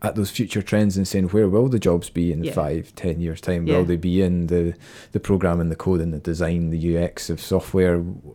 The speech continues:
Speaker 1: will we move more into print?" Well, like,
Speaker 2: Yeah.
Speaker 1: yeah,
Speaker 2: Yeah.
Speaker 1: it's, it's looking at, I mean, across all the industries, like, the automotive industry is gonna see massive change.
Speaker 2: Yeah.
Speaker 1: Um, like, the automation of jobs is gonna change, and it's,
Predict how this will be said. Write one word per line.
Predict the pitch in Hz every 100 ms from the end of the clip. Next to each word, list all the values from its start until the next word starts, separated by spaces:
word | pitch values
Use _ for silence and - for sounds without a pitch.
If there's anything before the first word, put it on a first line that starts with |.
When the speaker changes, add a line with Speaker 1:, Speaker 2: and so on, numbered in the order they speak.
| -
Speaker 1:
will | 80 85 87 90
we | 90
move | 90 90 87 92
more | 92 92
into | 90 -
print?" | 101 95 -
Well, | 87
like, | 85 71 - - - - - -
Speaker 2:
Yeah. | 165 131 - _ _
Speaker 1:
yeah, | - 160 -
Speaker 2:
Yeah. | 151
Speaker 1:
it's, | 92 110 120
it's | - 110
looking | 110 127 120
at, | 101 - - - -
I | -
mean, | 95
across | 95 98 92
all | 107 123
the | 117
industries, | 98 90 92 87 82
like, | 69
the | 78
automotive | 78 87 104 104
industry | 98 101 - 101
is | 95
gonna | 98
see | - 92
massive | 95 95 - 95
change. | - 104 98 92 90 82 135 151 -
Speaker 2:
Yeah. | - 90 87
Speaker 1:
Um, | 85 82 76 - 101
like, | 87 50 -
the | 90 -
automation | 85 - 87 98 - 98 90
of | 82 85 85 - - -
jobs | 110 101 95 95
is | 95
gonna | 101 95
change, | - 98 95 95 90 - -
and | 98
it's, | 104 - -